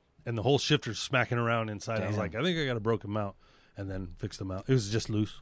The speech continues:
Speaker 2: So that trail's called Top of the World?
Speaker 1: Yeah.
Speaker 2: And
Speaker 1: So
Speaker 2: that, that, you said that's a long trail too,
Speaker 1: Yeah.
Speaker 2: right? Like, a lo-
Speaker 1: All day.
Speaker 2: like,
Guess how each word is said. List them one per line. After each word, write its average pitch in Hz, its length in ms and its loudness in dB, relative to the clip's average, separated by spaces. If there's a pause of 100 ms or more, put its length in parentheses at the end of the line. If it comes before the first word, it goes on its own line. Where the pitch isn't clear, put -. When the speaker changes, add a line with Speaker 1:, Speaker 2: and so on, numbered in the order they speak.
Speaker 2:
So 160 120 -2
that 151 340 4
trail's 143 280 8
called 123 240 8
Top 127 220 4
of 123 60 2
the 117 80 4
World? 117 300 0 (340)
Speaker 1:
Yeah. 131 100 8
Speaker 2:
And - 60 6 (340)
Speaker 1:
So 151 140 6
Speaker 2:
that, 143 220 8
that, 143 100 8
you 170 80 8
said 190 160 10
that's 143 160 6
a 101 40 2
long 113 480 2
trail 113 340 4
too, 110 260 0
Speaker 1:
Yeah. 95 60 2
Speaker 2:
right? 104 200 2
Like, 101 140 -4
a 95 80 -2
lo- 98 160 2
Speaker 1:
All 123 180 8
day. 104 300 -2 (220)
Speaker 2:
like, 107 140 -2